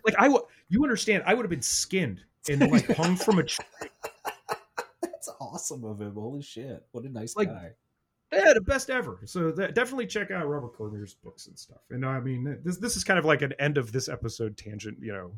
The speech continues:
Speaker 1: because we're gonna just wrap it up a little bit here. Oh, man. So, like,
Speaker 2: Mm-hmm.
Speaker 1: things were way crunchier. There was a lot,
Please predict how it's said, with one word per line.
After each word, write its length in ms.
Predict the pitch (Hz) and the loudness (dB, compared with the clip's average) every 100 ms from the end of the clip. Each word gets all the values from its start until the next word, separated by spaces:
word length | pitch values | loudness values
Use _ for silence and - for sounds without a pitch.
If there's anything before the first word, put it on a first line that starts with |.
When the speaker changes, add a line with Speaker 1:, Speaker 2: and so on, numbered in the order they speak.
| - | -18
Speaker 1:
because 320 | 101 107 98 _ - | -18 -14 -16 _ -14
we're 100 | 131 | -10
gonna 180 | 120 104 | -10 -10
just 260 | 107 - | -14 -16
wrap 200 | 107 101 104 | -16 -16 -18
it 80 | |
up 100 | 95 90 | -20 -20
a 40 | |
little 160 | 98 95 | -20 -20
bit 100 | 95 | -20
here. 180 | 104 98 _ _ _ _ _ _ _ _ _ _ _ _ - | -20 -20 _ _ _ _ _ _ _ _ _ _ _ _ -8
Oh, 340 | 196 170 147 131 | 0 2 2 0
man. 420 | 135 139 127 117 | 0 0 -2 -6
So, 240 | - 214 202 | -4 -2 0
like, 340 | 196 151 - - _ _ _ _ _ _ _ _ _ _ - | 0 -2 -10 -20 _ _ _ _ _ _ _ _ _ _ -2
Speaker 2:
Mm-hmm. 120 | 139 | 0
Speaker 1:
things 260 | 285 294 214 | 0 0 0
were 120 | 170 127 | -2 -2
way 540 | 123 151 160 151 143 - _ - | 0 6 6 6 2 -10 _ -6
crunchier. 800 | - 151 143 - 123 107 92 104 _ _ | 2 4 4 2 -4 -4 -6 -10 _ _
There 100 | 170 | 2
was 140 | 226 202 | 2 2
a 60 | |
lot, 320 | 190 190 180 | 2 2 0